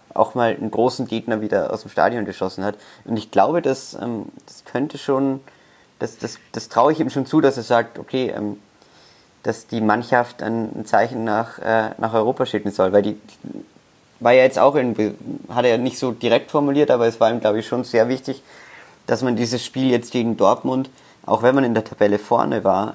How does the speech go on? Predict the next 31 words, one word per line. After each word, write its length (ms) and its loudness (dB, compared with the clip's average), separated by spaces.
ähm, 300 -4
ganz 300 -4
klar 440 4
und 200 -8
ganz 420 -6
sicher 280 2
dominiert 640 4
und 160 -4
gewinnt. 320 0
Und 160 -2
ich, 120 -2
wie 120 -4
gesagt, 320 4
in 120 -4
Deutschland 340 2
ist 140 -4
die 40 -6
Situation 500 2
gereinigt, 420 -4
aber, 360 2
ähm, 260 -6
ich 100 -14
sehe 140 0
in 60 4
Europa 360 4
immer 160 -2
noch 120 -2
so 120 -4
ein 60 2
bisschen, 360 2
also 280 4